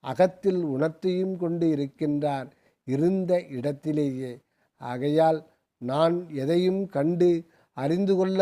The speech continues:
கருதி எங்கெங்கோ கால் கடுக்க மேல் மூச்சு வாங்க அலைந்து திரிவதில்லை என்று கூறுகின்றார் நம் அடிகளார். இறுதியில் மால் வருணம்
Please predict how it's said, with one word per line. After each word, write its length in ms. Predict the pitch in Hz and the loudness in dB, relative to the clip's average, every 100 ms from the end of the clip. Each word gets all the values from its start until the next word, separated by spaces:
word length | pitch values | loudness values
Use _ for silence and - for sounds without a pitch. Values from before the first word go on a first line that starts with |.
| 185 | 2
கருதி 600 | - 160 180 180 190 185 _ _ - | 2 2 2 0 -4 -6 _ _ -4
எங்கெங்கோ 640 | 139 165 170 190 185 196 190 190 _ _ _ | 0 2 2 0 4 4 4 0 _ _ _
கால் 300 | - 165 202 | 2 4 4
கடுக்க 440 | 185 202 202 175 - 196 196 _ _ - | 2 2 2 -2 -2 -2 -4 _ _ -4
மேல் 300 | 139 185 214 | 2 4 4
மூச்சு 460 | 208 208 - - 190 | 4 0 0 -2 2
வாங்க 340 | 160 185 180 170 151 - _ _ | 4 2 2 2 2 -6 _ _
அலைந்து 580 | 127 139 180 196 190 175 160 151 _ _ - | -4 2 4 4 4 4 2 -2 _ _ -2
திரிவதில்லை 640 | 175 220 214 180 175 170 160 | 0 4 4 4 2 2 2
என்று 300 | 151 151 151 | 2 2 0
கூறுகின்றார் 800 | 131 139 147 147 143 143 139 127 - _ _ - | -2 -4 -2 -2 -2 -4 -4 -6 -14 _ _ -8
நம் 220 | 139 139 123 - - | -4 -4 -6 -14 -10
அடிகளார். 560 | 131 143 139 127 113 - _ _ _ | -4 -2 -2 -4 -8 -16 _ _ _
இறுதியில் 640 | 123 135 156 160 180 185 175 170 _ _ _ | -4 0 2 2 4 2 0 -6 _ _ _
மால் 460 | 120 135 165 202 214 | -4 2 6 6 6
வருணம் 500 | 196 185 202 190 175 | 6 6 6 4 2